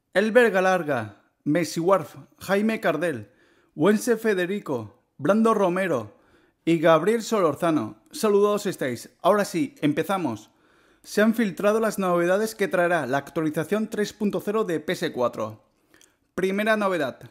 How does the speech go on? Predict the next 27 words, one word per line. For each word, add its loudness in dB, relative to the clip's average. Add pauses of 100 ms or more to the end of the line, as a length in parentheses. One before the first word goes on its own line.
(100)
menús, 0
eventos 2
donde 0
podremos -2
encontrar -2
vídeos, -4 (140)
streamings -2 (140)
y -8
conferencias -2
relacionadas -2
con 0
PlayStation. -6 (800)
Segunda 0
novedad, -2 (180)
opción 0
de 0
comunidad 0
junto -2
al 2
perfil -2
de 4
un 2
amigo. -2
Podremos 0
crear -2
una -2
comunidad -2